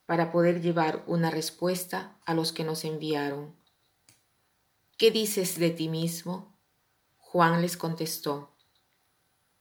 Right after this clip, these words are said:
"Yo soy la voz que grita en el desierto, 'Enderecen el camino del Señor',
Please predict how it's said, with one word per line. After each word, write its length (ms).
"Yo 220
soy 240
la 120
voz 320
que 120
grita 460
en 120
el 120
desierto, 920
'Enderecen 760
el 160
camino 440
del 160
Señor', 640